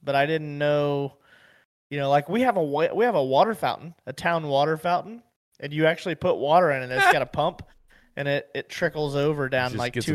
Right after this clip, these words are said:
Speaker 2: some
Speaker 1: or three
Speaker 2: fucking
Speaker 1: tiers.
Speaker 2: goldfish and make
Speaker 1: No, no,
Speaker 2: yourself
Speaker 1: no,
Speaker 2: a
Speaker 1: no,
Speaker 2: koi
Speaker 1: no, no.
Speaker 2: pond.
Speaker 1: It's not. It's, it's not that big. I mean, it's maybe the size of, like, a little petri dish or whatever, and then it's got a second tier, so it pumps it up through the middle,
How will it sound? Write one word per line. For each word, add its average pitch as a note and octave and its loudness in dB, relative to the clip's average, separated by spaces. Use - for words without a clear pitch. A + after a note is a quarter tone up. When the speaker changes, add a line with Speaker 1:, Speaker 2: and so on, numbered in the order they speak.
Speaker 2:
some B2+ 0
Speaker 1:
or - 2
three C#3 -4
Speaker 2:
fucking G#2 -4
Speaker 1:
tiers. C3+ 0
Speaker 2:
goldfish G2+ -2
and F#2 -14
make A#2+ -4
Speaker 1:
No, F#3+ 8
no, F#3 6
Speaker 2:
yourself F3+ 0
Speaker 1:
no, D#3+ 4
Speaker 2:
a D#3 4
Speaker 1:
no, D3 8
Speaker 2:
koi - 10
Speaker 1:
no, C#3 4
no. - 0
Speaker 2:
pond. G2+ 2
Speaker 1:
It's - -8
not. G#3 -2
It's, - -14
it's F#3 -4
not A#3+ 6
that D#3 6
big. C3+ 0
I C#3+ 2
mean, D#3 -2
it's F#3 -4
maybe D#3+ -2
the C#3+ -4
size C#3+ 2
of, B2+ -8
like, B2+ -6
a B2 -10
little B2 -6
petri D3+ -8
dish E3 -4
or F3 -2
whatever, E3 -2
and C#3+ -6
then C#3+ -6
it's C#3+ -6
got C#3+ -4
a B2+ -6
second - -6
tier, B2+ -6
so C#3+ -6
it - -4
pumps E3 -8
it D#3+ -4
up - -4
through E3 -6
the D3 -6
middle, D3 -4